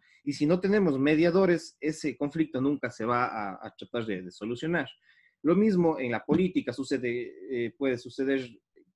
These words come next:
en un extremo blanco o negro, o izquierda o derecha, o arriba o abajo. Entonces, siempre vamos a estar en esos conflictos. La sociedad de por sí es una sociedad que ha tenido muchas guerras mundiales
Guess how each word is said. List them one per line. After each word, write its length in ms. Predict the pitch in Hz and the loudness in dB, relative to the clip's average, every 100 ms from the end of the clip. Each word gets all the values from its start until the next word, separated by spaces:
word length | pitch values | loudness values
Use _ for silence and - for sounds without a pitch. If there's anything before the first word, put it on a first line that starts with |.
| _ _ _ - | _ _ _ -6
en 120 | 123 | -2
un 100 | 165 | 0
extremo 360 | 175 - 185 147 | -2 0 0 4
blanco 360 | 190 208 185 | 4 4 0
o 100 | 135 | -2
negro, 380 | 117 123 98 - | 0 0 0 -4
o 160 | - 127 | -2 -2
izquierda 440 | 139 196 190 160 | 0 2 2 4
o 80 | 113 | 2
derecha, 420 | 120 120 104 - | 4 2 0 -4
o 120 | 107 127 | -2 2
arriba 340 | 147 190 160 | 4 4 4
o 100 | 113 | 2
abajo. 340 | 120 110 - | 0 0 -4
Entonces, 380 | 120 139 131 131 - - - | -10 -6 -6 -10 -16 -20 -2
siempre 320 | 185 190 151 | 0 2 2
vamos 200 | 160 135 | 2 0
a 40 | |
estar 200 | - 151 | 0 0
en 100 | 135 | 0
esos 220 | 110 101 - | -4 -8 -10
conflictos. 680 | 123 147 139 - 131 - - _ - | -6 -2 -2 -2 -8 -8 -20 _ -8
La 100 | 127 | -8
sociedad 340 | 139 160 165 | -4 2 4
de 100 | 131 | 2
por 200 | - 139 | -2 -4
sí 220 | - 156 | 0 2
es 120 | 151 | 2
una 140 | 135 107 | 0 -6
sociedad 300 | - 143 135 | -8 -8 -6
que 80 | 120 | -6
ha 20 | |
tenido 200 | 131 120 | -2 -2
muchas 340 | 135 123 101 | -2 -4 -4
guerras 320 | 117 139 127 | 2 2 2
mundiales 800 | 110 123 127 135 135 127 131 - | -2 -4 0 2 2 0 -6 -12